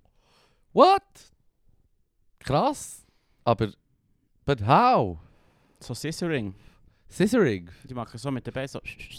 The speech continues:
Speaker 1: Hat echt so eine Öffnung, wo, wo
Speaker 2: Wahrscheinlich, keine Ahnung.
Speaker 1: der Shit rauskommt?
Speaker 2: Nehmen es an. Ich weiss es nicht. Es st-, wie schon gesagt,
Speaker 1: Hure
Speaker 2: es steht
Speaker 1: Quatsch,
Speaker 2: immer
Speaker 1: Mann.
Speaker 2: nicht so viel dazu. Es ist immer
Speaker 1: Es
Speaker 2: so
Speaker 1: steht
Speaker 2: wie
Speaker 1: immer ein bisschen zu,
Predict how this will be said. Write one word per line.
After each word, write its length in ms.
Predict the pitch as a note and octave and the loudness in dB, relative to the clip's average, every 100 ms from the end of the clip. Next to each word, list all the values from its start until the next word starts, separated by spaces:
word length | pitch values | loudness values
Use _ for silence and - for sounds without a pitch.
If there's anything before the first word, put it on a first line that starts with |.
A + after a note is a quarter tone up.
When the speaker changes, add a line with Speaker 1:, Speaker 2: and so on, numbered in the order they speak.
| - - | -20 -8
Speaker 1:
Hat 140 | C3+ | -6
echt 120 | E3+ F3 | -4 -4
so 100 | G3+ | -4
eine 100 | D#3+ | 0
Öffnung, 380 | F3 - E3 G#2 | -2 -2 -8 -8
wo, 320 | - A2 G#2+ F#2 | -4 -2 -2 -4
wo 320 | G#2 G2+ F#2+ | -4 -4 -4
Speaker 2:
Wahrscheinlich, 520 | G#2+ C3 C#3+ C3 G#2 | -4 -4 -4 -4 -6
keine 180 | - A2 | -4 -2
Ahnung. 200 | B2+ B2 - - | -2 -4 -8 -10
Speaker 1:
der 60 | |
Shit 260 | G#2+ E3 - | -4 -4 -4
rauskommt? 580 | F#3+ G#3+ G#2+ D#2+ - - _ _ | -6 -4 -4 -6 -14 -20 _ _
Speaker 2:
Nehmen 220 | G2 F#2+ F#2 | -8 -6 -4
es 120 | G2 | -2
an. 240 | A#2+ C3 G#2 - | -4 -4 -8 -2
Ich 80 | |
weiss 200 | C3+ E3+ | 0 0
es 100 | A#2 | -2
nicht. 260 | C3 F#3 C#3 | -2 -2 -2
Es 100 | A#2+ | -8
st-, 80 | - | -6
wie 80 | F3 | -4
schon 120 | F3 | -2
gesagt, 260 | - F3+ A3+ | 0 0 0
Speaker 1:
Hure 220 | A3 A3 G#3+ | -2 0 2
Speaker 2:
es 80 | |
steht 260 | F#3+ G3 F3 | 4 2 2
Speaker 1:
Quatsch, 80 | D#3+ | 2
Speaker 2:
immer 120 | F#3 | 2
Speaker 1:
Mann. 120 | F#3 | 2
Speaker 2:
nicht 180 | F3 F3+ | 0 0
so 120 | - F3 | -2 0
viel 260 | F3 D#3+ | 2 2
dazu. 380 | D#3+ D3 - C#3+ | 0 -8 -6 -4
Es 80 | B2 | -2
ist 40 | |
immer 100 | D#3 | -2
Speaker 1:
Es 80 | D#3 | 2
Speaker 2:
so 60 | E3+ | 4
Speaker 1:
steht 160 | F#3 | 6
Speaker 2:
wie 40 | B3 | 4
Speaker 1:
immer 140 | C#4 | 0
ein 60 | - | -2
bisschen 100 | C#4+ | -6
zu, 120 | - | -8